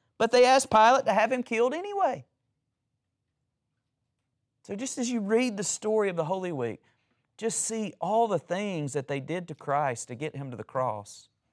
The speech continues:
And ultimately, it, I know it's God's plan, but it just shows you the hardness of our heart and what we'll do to get what we want, right? And the Pharisees did whatever they had to do to get what they wanted.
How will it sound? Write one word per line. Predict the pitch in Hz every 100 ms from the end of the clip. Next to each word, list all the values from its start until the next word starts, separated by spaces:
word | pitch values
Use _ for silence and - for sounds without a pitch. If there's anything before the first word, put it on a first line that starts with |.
| _ _ _ _
And | 170
ultimately, | 202 208 190 190 175
it, | 147
I | 151
know | 160
it's | 156 -
God's | 147 131 -
plan, | 185 190 151 113 _ _ _ _ _ _ _ _ _ _ _ _ _ -
but | 151
it |
just | 185 -
shows | 196 190 151
you | 147
the | 123
hardness | 131 156 160 131 -
of | 117
our | 113
heart | - 131 127 - _ _ _ _ _ _ _ _ _ _ _ _ _ _ _ _ _
and | 110
what | 127 151
we'll | 147 135
do | 143 139
to | 117
get | 135 135
what | 131
we | 120 110
want, | 127 127 - _ _ _ _ _ _ _ _ _ _ _ _ _
right? | 117 117 147 - _ _ _ _ _ _ _ _ _ _
And | 113
the |
Pharisees | 156 175 165 175 143
did | 147
whatever | 131 131 160
they | 165
had | 170
to | 156
do | 151
to | 127
get | 120 120
what | 123
they | 131
wanted. | 113 107 104